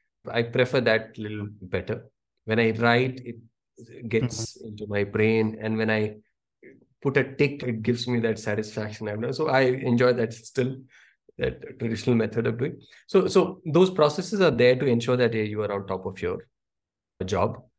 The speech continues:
Speaker 1: From an attitude perspective, I feel, I mean, it's a little philosophical, it might sound, but I think this is how it is. It has worked for me. In all your communications,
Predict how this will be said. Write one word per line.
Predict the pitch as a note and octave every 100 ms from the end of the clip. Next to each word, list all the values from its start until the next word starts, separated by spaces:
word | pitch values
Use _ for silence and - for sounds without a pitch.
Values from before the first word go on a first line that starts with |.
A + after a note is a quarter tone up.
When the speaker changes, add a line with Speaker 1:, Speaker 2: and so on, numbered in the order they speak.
| _ _ _ _ -
Speaker 1:
From | F3+ F#3
an | B2
attitude | A#2 D#3+ F#3 F#3
perspective, | D#3 - D3+ D#3 G3 G#3+ - _ _ _ _ _ _ _ _ -
I | D3 D#3+
feel, | G3+ G#3+ F3+ - A#2
I |
mean, | B2 A#2 G#2+ - _
it's | - D3+
a |
little | D3+ G#3+
philosophical, | - A2 G2+ B2 - C3+ D#3+ D#3
it | C#3
might | C3 B2+ C3
sound, | - A2 D3 F#3 - _ _ _ _ _ _ _
but | D3 C#3+
I | C#3+
think | D3 F3+
this | C#3 E3
is | D#3
how | C3 A#2+ A#2
it | A2+
is. | B2+ C3+ - -
It | A#2
has | B2+ A2+
worked | A2 A2
for | - A#2+
me. | C#3+ F#3 - _ _ _ _ _ D3+
In | F#3+
all | - F3+ A#3
your | A3 G3
communications, | - B2+ C3 D#3 D#3 D3 A3+ A#3 - -